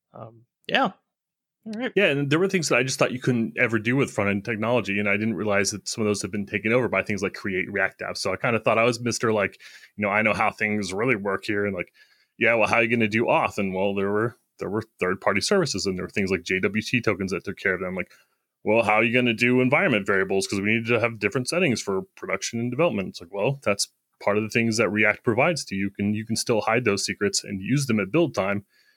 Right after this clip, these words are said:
Speaker 2: and then get the benefits from them at deployment time." And there's just these things that I always taken for granted that you couldn't do that you absolutely can do now thanks to the, the modern tooling. And so,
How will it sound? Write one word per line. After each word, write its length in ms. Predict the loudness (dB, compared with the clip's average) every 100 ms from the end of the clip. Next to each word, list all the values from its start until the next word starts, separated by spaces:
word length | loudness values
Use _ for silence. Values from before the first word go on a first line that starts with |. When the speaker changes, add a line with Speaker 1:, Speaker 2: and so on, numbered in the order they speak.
| _ -4
Speaker 2:
and 160 | -2
then 240 | 0 -2 -4 _ _
get 160 | -2 -2
the 60 |
benefits 420 | 0 -2 0 -2 -2
from 240 | -2 -2
them 220 | -4 -6 -8
at 100 | -10
deployment 380 | -2 0 0
time." 200 | -2 -4
And 80 | 0
there's 160 | 0 0
just 260 | -2 -4 _ _ _ _ -6
these 160 | -4
things 260 | 0 0 2
that 100 | 2
I 100 | 4
always 240 | 4 2
taken 300 | 2 0 -2
for 160 | -6 -4
granted 320 | -2 0 0
that 100 | -4
you 100 | -4
couldn't 280 | -2 -2 -2
do 340 | -2 0 -2 -8 _ _ _ -8
that 180 | -4 -2
you 220 | 0 0
absolutely 580 | 0 2 0 2 2 0
can 440 | -4 -6 -4 -2
do 240 | 0 0
now 280 | 0 -2 -4
thanks 300 | -2 -4 -2
to 180 | 0 0
the, 180 | -2 -10 -16
the 120 | -12
modern 300 | -6 -2 -2
tooling. 320 | 0 0 0
And 180 | -2 -4
so, 280 | -4 -4 -6